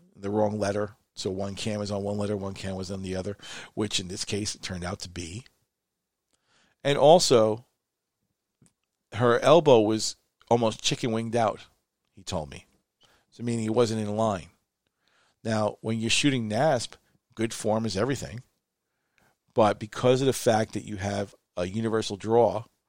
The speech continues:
meaning it can go longer or shorter, and it's really up to the user, they can settle in. When you go to a static draw bow, like normal compounds, you don't have that luxury. Compound that with having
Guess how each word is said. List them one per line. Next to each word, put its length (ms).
meaning 260
it 60
can 80
go 160
longer 460
or 40
shorter, 320
and 80
it's 100
really 140
up 80
to 80
the 60
user, 360
they 100
can 140
settle 360
in. 220
When 100
you 80
go 220
to 140
a 40
static 600
draw 400
bow, 440
like 180
normal 380
compounds, 760
you 180
don't 220
have 160
that 140
luxury. 540
Compound 640
that 380
with 180
having 500